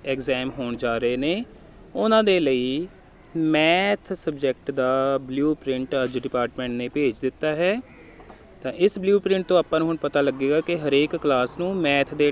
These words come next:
test ਦੇ ਵਿੱਚ ਕਿੰਨੇ questions ਆਉਣੇ ਨੇ, ਕਿੰਨੇ total ਮਾਰਕਸ ਦਾ ਪੇਪਰ ਹੋਏਗਾ ਉਹਨਾਂ ਦਾ,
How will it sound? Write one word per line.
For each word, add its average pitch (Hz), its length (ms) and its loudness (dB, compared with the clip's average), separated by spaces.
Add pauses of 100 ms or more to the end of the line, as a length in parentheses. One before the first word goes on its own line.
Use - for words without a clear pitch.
test 139 300 0
ਦੇ 139 100 4
ਵਿੱਚ 180 460 -2 (300)
ਕਿੰਨੇ 180 360 2
questions 143 520 0
ਆਉਣੇ 156 200 2
ਨੇ, 165 280 0 (100)
ਕਿੰਨੇ 165 240 0
total 139 300 0
ਮਾਰਕਸ 139 260 -2
ਦਾ 135 80 -2
ਪੇਪਰ 135 320 -4
ਹੋਏਗਾ 151 280 2
ਉਹਨਾਂ 156 180 0
ਦਾ, 165 200 2